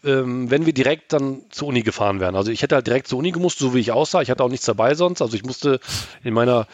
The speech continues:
klebrigen, verschwitzten, versifften, äh, Kroatien-Montur,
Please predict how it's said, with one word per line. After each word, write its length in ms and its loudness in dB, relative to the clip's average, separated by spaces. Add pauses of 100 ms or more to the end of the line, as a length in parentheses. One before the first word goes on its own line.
(200)
klebrigen, 480 0
verschwitzten, 720 0
versifften, 800 -2
äh, 180 -2
Kroatien-Montur, 960 2